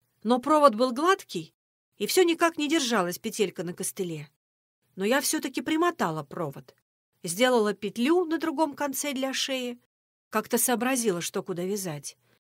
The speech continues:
И как раз в этот момент с лестницы стали нашу комнату открывать ключом. И я забыла всё на свете. Даже забыла про Сашу. А помнила только одно,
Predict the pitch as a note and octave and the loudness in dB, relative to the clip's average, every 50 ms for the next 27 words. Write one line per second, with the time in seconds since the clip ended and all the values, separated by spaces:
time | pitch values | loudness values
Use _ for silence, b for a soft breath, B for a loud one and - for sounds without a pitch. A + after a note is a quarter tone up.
0 | _ _ _ _ _ _ _ _ - G3 F3 A#3+ A#3+ A#3+ - D#4 E4 D#4+ - A#3+ | _ _ _ _ _ _ _ _ -10 0 2 2 4 4 6 6 6 6 4 4
1 | B3 C4+ C4 C4+ B3+ A3+ A3+ A3+ A3 B3 D4 E4+ E4+ D#4+ - - _ _ _ _ | 2 2 0 0 -2 -2 -2 0 0 0 0 0 -2 -4 -6 -10 _ _ _ _
2 | _ _ _ _ _ _ - - - B3+ E4 F4+ D#4+ - C4 A#3 A#3+ - G#3 - | _ _ _ _ _ _ -6 -2 2 4 4 4 4 2 0 0 0 0 -2 0
3 | - B3 B3 A#3 A3 A3 A#3 A#3 - A3+ G3+ - D4 D#4+ E4 D#4 C4 A#3+ B3 G#3+ | 2 2 2 4 2 2 0 0 -2 -4 -4 -2 0 0 2 2 0 0 0 -2
4 | G3+ F#3 - - G#3 F#3+ A#3 C#4 B3+ - - A3+ A#3+ A#3+ - - - F3+ D#3 D3 | -2 -2 -2 -4 -2 -2 0 -2 -2 -4 -4 -4 -4 -4 -6 -6 -6 -6 -6 -8
5 | D3 - _ _ _ _ _ _ _ _ _ _ _ _ _ _ _ _ _ _ | -10 -14 _ _ _ _ _ _ _ _ _ _ _ _ _ _ _ _ _ _
6 | - A3 C4+ E4 F4 E4 C#4 C#4+ C4 A3+ C4 B3+ A#3 G#3+ - - - G3+ F#3 F3+ | -2 2 6 6 6 6 6 4 2 2 2 0 0 0 0 -2 -2 -2 -2 -2
7 | F3 - - E3 D3 D3 C#3+ C3+ - - E3+ E3+ - _ _ _ _ _ _ _ | -2 -4 -4 -6 -8 -10 -10 -10 -12 -14 -14 -18 -20 _ _ _ _ _ _ _
8 | _ _ _ _ - A3 A#3 A3+ B3 A#3+ A#3+ A#3 G#3 C4+ C#4+ C#4 B3 - - A3+ | _ _ _ _ 0 0 2 2 4 4 4 2 2 2 0 0 0 0 0 -2
9 | A#3 A#3 - - F3+ D#3 D3 - - - - - _ _ _ _ _ _ _ _ | 0 0 -2 -4 -4 -6 -6 -6 -8 -8 -12 -16 _ _ _ _ _ _ _ _
10 | _ _ _ _ _ - F#3+ F#3+ - C#4+ D4 D4 C4+ B3+ A3+ G#3+ G3+ A#3+ A#3 A#3+ | _ _ _ _ _ 0 0 2 2 2 2 4 4 4 2 4 4 2 2 2
11 | - A#3+ A3+ A3+ G#3+ F3+ F#3+ G3 F3+ E3 D3+ C#3+ | 2 2 0 0 0 -2 -4 -4 -4 -4 -4 -8